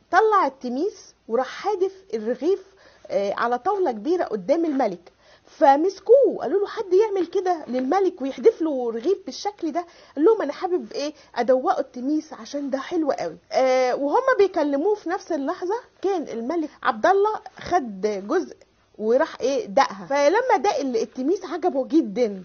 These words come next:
فراح قال له: "إيه، بارك الله فيك". فطبعًا فرح جدًا، وهم سابوه، وبعد كده بقى ابتدوا، إيه، يكرموه، لأنه، إيه، ابتدى يعمل أكلات حلوة ل-،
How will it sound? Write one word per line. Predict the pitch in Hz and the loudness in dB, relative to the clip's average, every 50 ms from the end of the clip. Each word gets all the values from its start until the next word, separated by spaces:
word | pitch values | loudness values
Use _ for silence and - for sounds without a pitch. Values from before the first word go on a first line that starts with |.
| _ - | _ -2
فراح | 247 269 339 349 - - | 0 0 0 0 -4 -4
قال | - 269 302 285 | -2 0 0 0
له: | 247 226 - | 0 -4 -4
"إيه، | - 247 262 254 247 - _ _ - | -4 -4 -4 -4 -6 -8 _ _ 4
بارك | 254 339 339 330 330 - | 6 6 6 6 0 -2
الله | 277 262 254 285 302 285 | -8 -4 -2 0 0 0
فيك". | 277 - - 285 285 247 | 0 -2 -4 -6 -6 -2
فطبعًا | 214 285 294 294 302 302 294 - 403 427 - 415 330 277 311 330 320 294 285 277 269 262 | 2 6 8 8 8 6 4 2 0 4 4 4 4 4 2 0 0 0 0 -2 -4 -6
فرح | 233 - 339 381 403 415 - 254 | -6 -4 -2 0 0 0 -2 -4
جدًا، | 220 240 359 349 262 220 214 381 440 427 415 370 | 0 2 2 2 2 -2 0 2 2 2 2 0
وهم | 320 262 262 254 254 262 262 359 415 415 381 339 320 | 0 0 0 0 -2 0 2 0 0 2 0 -2 0
سابوه، | - 311 262 214 214 302 339 359 403 453 453 427 - - - - - - - | 2 2 0 2 2 4 6 8 10 8 8 6 0 -14 -20 -20 -20 -12 -6
وبعد | 240 262 285 294 302 302 226 403 440 466 381 294 339 339 | -4 -2 0 0 0 0 0 0 0 0 0 -6 -6 -4
كده | 330 294 277 320 | -4 0 0 2
بقى | 247 302 - - 269 | 2 2 0 0 -2
ابتدوا، | 277 - - 349 254 330 302 - | -4 -2 -4 -4 -2 -2 -2 -2
إيه، | - 285 311 | 0 -2 -2
يكرموه، | 311 - - 302 269 247 254 240 247 294 320 320 269 | -2 2 2 2 2 2 0 0 2 2 2 2 0
لأنه، | 240 - - 262 294 294 285 285 285 269 247 - - | -2 -4 -4 -4 -2 -2 0 0 2 2 2 0 -2
إيه، | - 170 208 202 - - | -4 -6 -6 -4 -2 -4
ابتدى | 254 254 - 349 320 294 339 311 339 | -4 -2 -4 -6 -2 0 0 2 2
يعمل | 339 311 302 302 294 - - | 0 0 0 -4 -4 -6 -8
أكلات | 220 - - 240 240 311 - - | -12 -6 -2 -2 -2 -2 -2 -4
حلوة | - 311 311 294 269 285 262 254 233 - | -4 -2 -2 0 0 2 2 2 0 -2
ل-، | - 202 214 220 214 214 | -6 -4 -2 -2 -2 -2